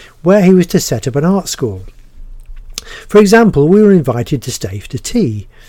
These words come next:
that turned out to be jam sandwiches that we helped prepare on a plain hardwood table in the centre of the kitchen. The purchase.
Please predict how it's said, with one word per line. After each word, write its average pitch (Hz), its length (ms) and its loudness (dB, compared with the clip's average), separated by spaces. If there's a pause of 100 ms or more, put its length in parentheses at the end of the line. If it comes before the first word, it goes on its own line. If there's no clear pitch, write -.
(160)
that - 160 -12
turned 165 300 2
out 127 220 -2
to - 60 -20
be 131 80 -2
jam 190 300 0
sandwiches 113 640 -4 (380)
that 139 120 -2
we 151 180 2
helped 131 260 -2
prepare 117 500 -6 (300)
on 139 140 -2
a 135 60 -2
plain 156 360 0
hardwood 135 640 0
table 117 340 -4
in 120 120 -4
the 147 100 -6
centre 110 420 -10
of 110 220 -12
the 127 100 -10
kitchen. 95 500 -8 (1300)
The 120 100 -6
purchase. - 760 -4